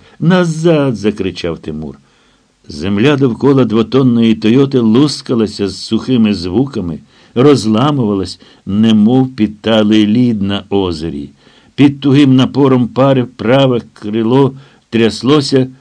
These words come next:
видаючи бляшаний звук. "Здавай назад!" — верещав Тимур. Джип гойднувся, зависнувши над розколеною,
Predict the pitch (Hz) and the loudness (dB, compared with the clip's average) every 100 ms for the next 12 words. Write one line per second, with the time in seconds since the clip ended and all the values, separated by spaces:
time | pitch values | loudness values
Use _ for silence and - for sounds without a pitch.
0 | _ _ _ _ _ - 98 104 107 104 | _ _ _ _ _ -8 -2 2 2 2
1 | 117 117 98 92 90 92 92 80 85 80 | 0 0 0 -4 -6 -6 -6 -6 -8 -8
2 | - _ 117 110 160 160 151 147 143 131 | -12 _ -6 0 2 2 2 0 -2 0
3 | 120 104 101 92 - 104 95 101 113 113 | 0 0 -2 -4 -4 -4 -2 -2 0 -2
4 | 98 95 110 82 85 82 123 127 127 104 | -4 -2 -2 -2 -6 -2 -2 -2 -4 -4
5 | 92 113 113 - 107 104 104 101 98 101 | -2 -2 -4 -4 -4 -4 -8 -8 -6 -8
6 | 95 - 101 92 87 87 90 | -8 -8 -6 -6 -6 -8 -10